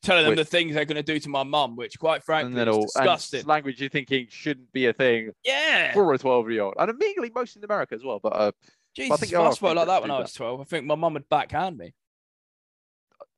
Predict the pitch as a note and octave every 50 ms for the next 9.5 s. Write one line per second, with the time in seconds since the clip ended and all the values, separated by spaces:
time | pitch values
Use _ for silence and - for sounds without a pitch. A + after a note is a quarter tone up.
0 | _ - D3 D#3 F#3 F3+ A#2+ G#2 A2+ C3 C#3 B2 B2 C#3+ D3+ B2 - B2 B2 C3+
1 | C#3+ D3 C#3+ C3+ D3 F3 G3+ G#3+ G3 - D3 B2 A2+ G#2+ _ - B2 G#2+ G#2 -
2 | - G#2+ G#2 G2 F#2 G#3+ A3+ G#3 - - _ _ _ _ _ _ _ G#3+ G3+ G3
3 | F3 B2+ - F#3+ G3 G#3+ G#3 G3 F#3 F#3 G3 G#3 G3+ - - - - - _ _
4 | _ _ _ _ _ _ _ _ _ - G#3+ A3+ A3+ C4 C4+ B3 A#3 - - -
5 | - _ _ _ _ _ _ _ - F#3 F#3+ F#3 F#3 F#3 G#3+ A#3+ B3 G3 A#3+ C4
6 | C4+ C4+ A#3 F#3+ F#3+ G#3+ G#3+ A3 A3 A3+ A3+ G#3 F#3+ F3 - - - _ - F3+
7 | D4 D4+ D#4 - - B3+ A#3+ F#3 F3+ E3 - D#3+ C#3 C3 - - C#3+ D3 D3 B2
8 | - - _ _ _ _ _ - F#3 F#3 F#3 - A3+ G3+ F3 D#3 D#3 - - F3
9 | F3+ F#3 F3+ F3 E3+ E3+ E3+ E3 E3 E3